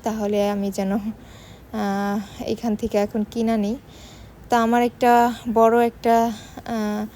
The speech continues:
সেনির দরকার ছিল। আহ, সেটা হচ্ছে মাছ মাংস কাটার জন্য বা সবজি কাটার জন্য, ময়লা আবর্জনা রাখতে একটা বড়, আহ,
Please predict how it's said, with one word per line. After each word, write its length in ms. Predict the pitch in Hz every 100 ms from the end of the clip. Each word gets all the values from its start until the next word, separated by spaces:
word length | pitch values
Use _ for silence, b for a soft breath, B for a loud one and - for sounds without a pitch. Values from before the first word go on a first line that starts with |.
| B B B B B -
সেনির 420 | - - 285 294 247
দরকার 300 | 262 262 262
ছিল। 240 | - 247 208
আহ, 920 | 269 - - - - - - - 208
সেটা 320 | 202 214 208
হচ্ছে 400 | 214 208 226 202 208 B B B B -
মাছ 440 | 220 214 - -
মাংস 340 | 233 220 214 226
কাটার 420 | 214 208 208 196
জন্য 380 | 208 202 202 196
বা 160 | 196 196
সবজি 520 | - 214 196 214 202
কাটার 340 | 214 202 208 196
জন্য, 280 | 202 196 196
ময়লা 380 | 190 196 196
আবর্জনা 460 | 190 202 190 196 196
রাখতে 600 | 190 185 - - - 208
একটা 340 | 208 202 - 190
বড়, 280 | 202 196 196
আহ, 1000 | 196 208 - - - - - - - 208